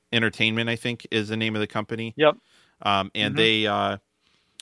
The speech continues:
Speaker 1: uh, yeah, so it's in alpha right now. But so I love R T S. I love M M O. I love all of that piece. And then it's nos-, it's a road,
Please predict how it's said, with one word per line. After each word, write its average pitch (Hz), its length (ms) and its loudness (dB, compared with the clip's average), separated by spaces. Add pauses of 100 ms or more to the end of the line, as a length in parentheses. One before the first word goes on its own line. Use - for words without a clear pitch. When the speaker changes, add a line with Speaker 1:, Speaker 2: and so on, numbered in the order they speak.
(200)
Speaker 1:
uh, 104 280 6
yeah, 104 260 2
so 120 220 -2
it's - 140 -2
in 175 120 0
alpha 131 320 4
right 104 240 0
now. 98 240 -4
But 98 300 -2 (260)
so 147 220 0
I 180 200 4
love 147 520 2 (320)
R 110 160 6
T 123 240 -4
S. - 360 -2 (460)
I 110 80 -2
love 117 240 4
M 104 140 0
M 101 180 -2
O. 131 380 2
I 107 100 2
love 107 300 2
all 104 180 4
of 101 100 -2
that 104 200 2
piece. 107 420 -6
And 101 160 -4
then 101 160 0
it's 95 260 -4
nos-, 113 360 -4
it's 117 160 -6
a 117 40 0
road, 120 400 0